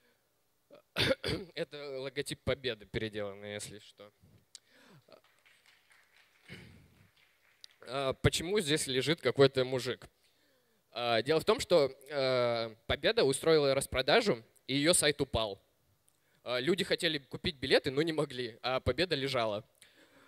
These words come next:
А, <clears throat> э, и вот, мы помогли пользователям найти билеты "Победы" в других местах,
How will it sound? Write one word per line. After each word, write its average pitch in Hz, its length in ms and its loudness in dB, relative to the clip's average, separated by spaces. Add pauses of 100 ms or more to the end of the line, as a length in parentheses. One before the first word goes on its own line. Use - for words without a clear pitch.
(260)
А, - 420 -16 (460)
<clears throat> - 840 0 (400)
э, 127 440 -2
и 147 120 -2
вот, 135 260 4 (340)
мы 151 340 2
помогли 151 760 0 (180)
пользователям 139 880 4
найти 139 280 0
билеты 139 540 0
"Победы" 135 520 2
в 110 60 -14
других 147 300 -8
местах, 135 380 -2